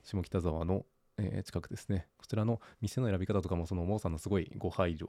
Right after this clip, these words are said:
があって、事前にそのモーさんと、えーと、エンシャンさんが、と、えっと、テキリザンさんかな、の、ね、三名で調整して、えっと、場所を決めたという話ですね。こちらも、モーさんのやっぱりそういうところの細かいところの配慮が、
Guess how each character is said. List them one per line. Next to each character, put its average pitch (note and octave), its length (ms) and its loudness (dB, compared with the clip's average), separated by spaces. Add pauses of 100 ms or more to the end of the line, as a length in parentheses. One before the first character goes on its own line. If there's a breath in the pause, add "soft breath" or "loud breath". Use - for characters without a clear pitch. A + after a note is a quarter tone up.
(100)
が G2+ 140 0
あ D#2+ 60 -2
っ - 40 -12
て、 - 240 -4
事 F#2+ 140 -2
前 F#2 120 -2
に G2+ 120 0
そ G2+ 100 -2
の E2+ 260 0
モ F#2+ 160 -4
ー - 40 -10
さ F2 80 -2
ん D#2+ 60 -6
と、 - 200 -2 (400 loud breath)
え E2+ 140 -4
ー - 20 -6
と、 - 140 -6
エ F#2+ 40 0
ン E2+ 100 0
シ - 100 -6
ャ - 60 -4
ン - 40 -4
さ - 120 -8
ん A#2 180 -10
が、 - 120 -6 (300)
と、 G2 260 -2
え E2+ 80 0
っ - 40 -6 (140)
と、 - 140 -6
テ - 100 -16
キ G#2 80 0
リ F2 40 0
ザ F2 80 -2
ン - 60 -6
さ - 120 -12
ん B2 60 -12
か - 100 -14
な、 - 80 -16 (540 loud breath)
の、 G#2+ 180 -2 (180)
ね、 F2 220 2
三 E2+ 200 0
名 D2+ 100 -2
で D#2 80 -4
調 E2+ 200 -4
整 G2+ 140 -6
し - 120 -10
て、 G2+ 240 0
え G2 40 -2
っ - 40 -6
と、 - 160 -8
場 F2 100 -2
所 - 140 -6
を - 60 -10
決 - 120 -6
め D#2+ 80 -4
た - 100 -8
と - 120 -6
い - 60 -6
う - 80 -12 (160)
話 - 220 -8
で - 100 -10
す - 100 -8
ね。 F#2 160 -2
こ - 80 -16
ち G#2+ 60 0
ら G2+ 60 2
も、 G2 160 0 (260 loud breath)
モ A#2 100 2
ー - 40 -6
さ F#2 140 2
ん E2+ 60 2
の G2+ 140 2
や F#2 40 0
っ - 40 -4
ぱ F#2+ 100 0
り E2+ 40 -2
そ F#2 80 0
う E2+ 40 2
い - 20 0
う - 20 -6
と - 80 -8
こ G2 60 2
ろ F2 60 0
の D#2 80 -4
細 E2+ 180 0
か F2 80 0
い F2 60 0
と F#2 60 -4
こ E2+ 60 -2
ろ E2 60 -2
の D#2+ 60 -4
配 E2+ 160 -2
慮 D#2 100 -4
が、 F2 180 -2